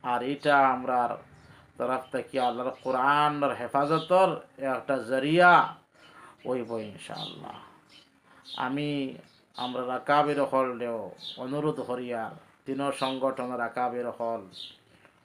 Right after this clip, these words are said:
হযরত মৌলানা ইউসুফ আলী সাহেব, হযরত মৌলানা ইয়াহিয়া সাহেব, হযরত মৌলানা সারিবুল হক সাহেব দামাত বারাকাতুহুমুল আলিয়া,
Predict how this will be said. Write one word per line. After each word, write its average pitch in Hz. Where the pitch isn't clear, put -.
হযরত 123
মৌলানা 127
ইউসুফ 127
আলী 123
সাহেব, 120
হযরত 117
মৌলানা 120
ইয়াহিয়া 120
সাহেব, 120
হযরত 117
মৌলানা 120
সারিবুল 123
হক 120
সাহেব 123
দামাত 131
বারাকাতুহুমুল 131
আলিয়া, 139